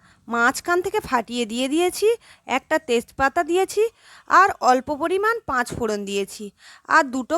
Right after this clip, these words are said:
কাঁচা লঙ্কা মাঝখান থেকে চিড়ে দিয়েছি। এরপর এর মধ্যে আমি ওই কচু শাকগুলো ঢেলে দিলাম, দিয়ে একটু কষিয়ে নেব। এরপর এর মধ্যে দেওয়ার জন্য আমি একটা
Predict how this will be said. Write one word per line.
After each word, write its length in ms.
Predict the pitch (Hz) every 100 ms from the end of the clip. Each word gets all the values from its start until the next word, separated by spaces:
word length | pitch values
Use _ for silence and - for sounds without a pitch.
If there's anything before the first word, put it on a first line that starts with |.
| 311
কাঁচা 280 | 247 220 262
লঙ্কা 340 | 294 311 381
মাঝখান 440 | 359 240 240 - 302
থেকে 180 | 339 349
চিড়ে 320 | - 269 214 196
দিয়েছি। 480 | 196 202 202 - 233 - _ _ _ -
এরপর 500 | 302 330 359 294 302 370 - 262
এর 100 | 277
মধ্যে 420 | 339 381 277 277 285 370 - - -
আমি 260 | 269 339 403 269
ওই 80 | 311 -
কচু 240 | 247 -
শাকগুলো 500 | 285 330 320 294 370 494 539 _ _ _ _ _ _ _ _ 220
ঢেলে 280 | 302 320
দিলাম, 360 | 247 202 196 190 185 _ _ _ _ _ _ _ _ _
দিয়ে 280 | 240 359 359 330 403 - _ 277
একটু 220 | 285 - 440 - -
কষিয়ে 440 | 277 277 311 330
নেব। 240 | 254 220 202 202 190 _ _ _ _
এরপর 420 | 277 320 381 359 285 -
এর 180 | 269 302 285
মধ্যে 280 | 277 240 370
দেওয়ার 360 | 220 220 240 262
জন্য 220 | 370 359
আমি 160 | 302 294
একটা 300 | 277 - 359